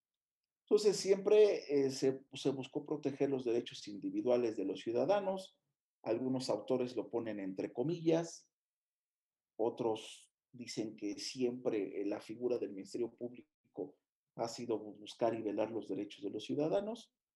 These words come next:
Ya es tema de cada quien. Entonces, el Ministerio Público tenía en su poder también la iniciativa de la persecución, de la investigación,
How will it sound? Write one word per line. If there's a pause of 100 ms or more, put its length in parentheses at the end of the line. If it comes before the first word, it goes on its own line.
(480)
Ya
es
tema
de
cada
quien. (540)
Entonces,
el
Ministerio
Público
tenía
en
su
poder (120)
también
la
iniciativa
de
la (680)
persecución,
de
la
investigación,